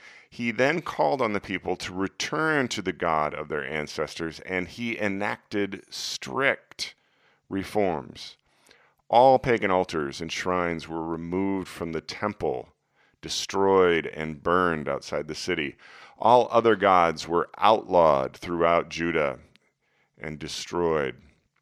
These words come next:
It was during this period of reform that a young Jeremiah found his way to Josiah's royal court and began his prophetic ministry. Now, along my life journey, as I study history,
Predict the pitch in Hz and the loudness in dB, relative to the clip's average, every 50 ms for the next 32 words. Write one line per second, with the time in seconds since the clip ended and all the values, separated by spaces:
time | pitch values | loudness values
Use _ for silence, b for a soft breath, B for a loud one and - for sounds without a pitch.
0 | _ - _ _ _ - 123 123 113 127 127 98 - - - 131 143 151 147 131 | _ -20 _ _ _ -10 -8 -6 0 0 0 0 0 -2 0 2 2 2 2 0
1 | 120 110 135 131 - - - - 135 127 123 120 113 104 101 90 80 87 90 87 | 0 0 -2 -2 -4 -10 -10 -6 -2 0 2 2 2 2 2 0 0 -2 -4 -4
2 | - - - - 143 151 135 110 82 76 71 76 78 82 - _ b b b b | -4 -6 -8 -6 -4 -2 0 0 0 0 -2 -4 -8 -14 -18 _ b b b b
3 | b b b b b b b - 90 87 85 90 92 92 95 98 101 101 101 98 | b b b b b b b -6 -4 -4 -2 -2 -2 0 2 2 2 2 0 -4
4 | 92 82 87 95 92 90 87 85 90 92 110 123 123 107 90 87 87 87 - - | -6 -4 0 2 2 2 2 2 0 -2 -2 0 2 2 2 2 2 0 -4 0
5 | - 95 95 98 101 98 90 85 95 90 80 87 82 85 92 90 90 87 87 90 | 0 2 2 2 0 -2 -4 -4 -4 -6 -6 -6 -4 0 2 2 4 2 2 0
6 | 87 85 - - 90 80 78 85 82 - - 92 87 85 85 85 85 85 78 80 | -2 -4 -8 -12 -12 -10 -10 -12 -12 -8 -4 -2 0 0 0 0 0 -2 -4 -6
7 | 85 85 82 80 80 80 80 - - - 123 117 107 101 87 87 87 87 82 76 | -6 -4 -2 -2 -2 -4 -6 -8 -6 -2 0 2 2 2 0 -2 -6 -8 -10 -8
8 | - 90 87 85 85 80 85 87 85 - _ - 85 - - 73 67 71 71 _ | -4 -2 -2 -2 -2 -4 -6 -10 -10 -12 _ -16 -16 -10 -6 -6 -6 -6 -8 _
9 | - 87 90 92 92 80 - - - - - 57 52 _ _ _ _ _ B B | -10 -10 -8 -8 -8 -8 -10 -12 -12 -12 -12 -14 -14 _ _ _ _ _ B B
10 | B B B B B B B B B B B B - - - - - 277 285 277 | B B B B B B B B B B B B -8 -4 -2 0 0 0 2 4
11 | 233 196 175 143 - 120 110 104 104 107 110 - - 90 101 98 101 107 95 - | 6 4 4 4 4 4 4 6 6 4 2 0 -4 -4 -4 -2 -4 -4 -6 -4
12 | - - 110 107 101 92 85 98 92 - - - 85 82 80 78 | 0 0 2 2 2 -2 -4 -4 -6 -6 -4 -4 -4 -4 -4 -4